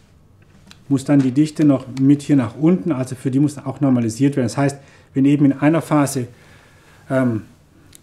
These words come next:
zwanzig Prozent Eisen drin sind, dann ist es so, als wären da und im anderen Element, in einer anderen Phase zehn Prozent Eisen drin sind. Das heißt, in der einen Phase ist doppelt so viel Eisen wie in der anderen,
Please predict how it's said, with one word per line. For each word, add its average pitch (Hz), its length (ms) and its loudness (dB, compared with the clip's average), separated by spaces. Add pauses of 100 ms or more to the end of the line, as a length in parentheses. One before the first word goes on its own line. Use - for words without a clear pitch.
zwanzig 185 400 -2
Prozent 170 420 -4
Eisen 156 280 0
drin 151 260 2
sind, 165 380 -2 (140)
dann - 120 -16
ist 143 160 -8
es 123 80 -4
so, 147 120 -4
als 135 220 -8
wären 139 200 2
da 131 260 -2 (460)
und 143 100 0
im 135 240 2
anderen 147 300 2
Element, 127 500 -2 (340)
in 127 200 -4
einer 127 100 -10
anderen 135 240 -2
Phase 117 400 -4
zehn 196 300 0
Prozent 135 360 -6
Eisen 117 280 -6
drin 117 180 -6
sind. 135 180 -4
Das 139 140 -6
heißt, 120 240 -8 (320)
in 131 100 -8
der 127 140 -10
einen 135 120 -2
Phase 127 240 -4
ist - 140 -12
doppelt 160 240 0
so 147 80 -8
viel 185 180 -10
Eisen 127 460 -6 (580)
wie 127 60 -6
in 120 60 -4
der 120 140 -10
anderen, 143 460 2